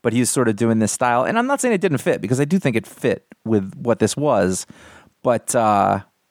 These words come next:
it took a little while to sort of just figure out what the thing was.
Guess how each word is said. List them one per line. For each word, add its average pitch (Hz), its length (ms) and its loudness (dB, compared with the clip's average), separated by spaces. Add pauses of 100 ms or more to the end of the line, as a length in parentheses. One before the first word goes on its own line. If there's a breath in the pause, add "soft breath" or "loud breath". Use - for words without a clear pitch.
(120)
it - 200 -6
took 156 160 0
a 143 60 2
little 123 160 2
while 113 160 2
to 104 60 2
sort 110 180 2
of 98 80 2
just - 180 -6
figure 104 300 0
out 95 80 2
what 95 80 -6
the 95 80 -8
thing 101 220 2
was. 95 320 2